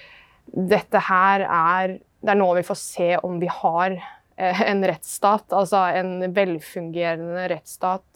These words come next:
eh, som ivaretar, eh, du sa kanskje ikke akkurat de ordene, men det var sånn jeg oppfattet det, som ivaretar borgerne sine,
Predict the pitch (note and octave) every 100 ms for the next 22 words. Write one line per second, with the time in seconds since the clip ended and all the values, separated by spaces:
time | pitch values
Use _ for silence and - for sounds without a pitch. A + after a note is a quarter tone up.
0 | G3 F3 F3 E3+ F3 E3+ D#3+ D3 - E3
1 | E3+ F3 E3+ E3 D#3+ F3+ E3+ F3+ F3+ E3+
2 | F#3 F3 F3+ D#3+ D3+ F3+ F#3 E3+ E3 F3
3 | F3+ E3+ D#3 - D#3+ F3 F#3 F#3+ F3+ F#3
4 | F#3+ F3 D#3 D#3 F3+ F3+ E3+ D#3+ D#3 D#3+
5 | E3 F3